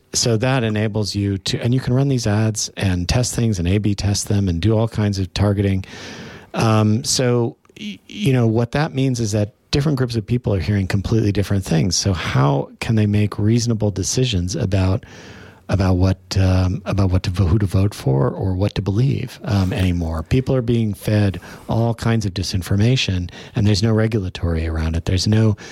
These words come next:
there's nothing that's, um, stopping people from putting disinformation and flat out lies,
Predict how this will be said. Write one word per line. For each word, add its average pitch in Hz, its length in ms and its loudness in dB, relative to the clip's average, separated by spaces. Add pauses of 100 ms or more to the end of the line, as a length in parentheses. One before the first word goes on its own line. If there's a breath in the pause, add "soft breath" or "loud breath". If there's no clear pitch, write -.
(180 loud breath)
there's 101 180 0
nothing 120 320 0
that's, 98 340 -2
um, 92 320 -2 (520 loud breath)
stopping 113 480 0
people 95 300 0
from 92 200 -2
putting 90 500 0
disinformation 85 880 -2
and 82 420 -2 (200)
flat 87 320 2
out 85 180 0
lies, 85 560 0